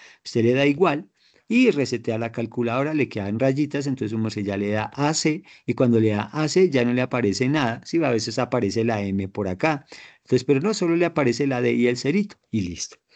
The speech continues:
Entonces, ahora sí, vamos a mirar qué era lo que teníamos que calcular, entonces teníamos que calcular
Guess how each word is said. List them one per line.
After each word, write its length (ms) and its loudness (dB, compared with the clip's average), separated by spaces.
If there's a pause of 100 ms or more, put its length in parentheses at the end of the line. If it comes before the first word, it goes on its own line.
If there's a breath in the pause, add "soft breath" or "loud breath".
(180 soft breath)
Entonces, 300 -2
ahora 480 2
sí, 280 -2 (220)
vamos 280 0
a 60 0
mirar 280 2
qué 80 -6
era 100 -2
lo 100 -4
que 100 -8
teníamos 340 -2
que 100 -2
calcular, 480 0
entonces 380 -4
teníamos 340 -4
que 140 -2
calcular 580 2